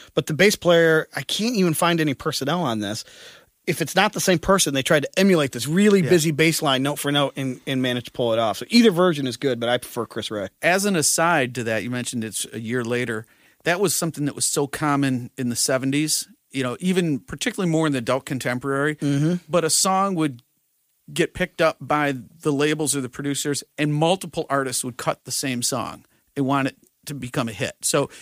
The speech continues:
Speaker 2: you can, it's not like, you know, today we say, "Well, if we're,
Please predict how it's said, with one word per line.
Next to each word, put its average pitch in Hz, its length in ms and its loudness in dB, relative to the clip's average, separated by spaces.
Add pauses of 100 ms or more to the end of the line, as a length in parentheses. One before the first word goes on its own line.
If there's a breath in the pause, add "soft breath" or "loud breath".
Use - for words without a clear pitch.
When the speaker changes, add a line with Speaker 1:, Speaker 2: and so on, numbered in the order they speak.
Speaker 2:
you 208 100 0
can, 208 240 -4
it's 175 180 0
not 214 240 2
like, 190 280 0
you - 80 -4
know, 165 100 0
today 185 320 0
we 170 240 -2 (140 soft breath)
say, - 180 -2
"Well, 156 200 2
if 123 80 -8
we're, 170 140 -6